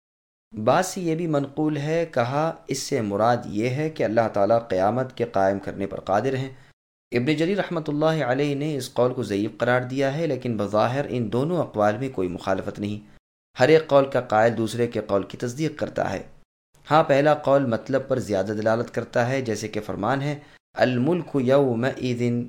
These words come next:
الی آخرہ، اور دوسرا قول اس آیت کے مشابہ ہے جو فرمایا،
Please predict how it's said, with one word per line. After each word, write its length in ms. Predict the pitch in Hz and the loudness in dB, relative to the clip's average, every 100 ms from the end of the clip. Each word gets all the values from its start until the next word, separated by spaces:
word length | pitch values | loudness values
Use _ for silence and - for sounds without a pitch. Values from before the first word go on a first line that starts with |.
| - _ _ _ _ _ - | -10 _ _ _ _ _ -4
الی 140 | 117 | 2
آخرہ، 520 | 92 82 - 104 107 110 - | 2 0 -4 -6 -6 -10 -4
اور 120 | 117 | -2
دوسرا 360 | 123 151 180 170 | 0 0 0 -2
قول 300 | - 147 160 | 0 0 0
اس 220 | - 147 - | -2 -6 0
آیت 320 | 104 117 - | 2 2 0
کے 60 | 104 | -6
مشابہ 420 | 95 - 95 107 | -4 -2 -2 0
ہے 140 | 123 | -2
جو 120 | 120 | -4
فرمایا، 480 | 117 110 120 135 156 | -4 -4 -2 -2 -4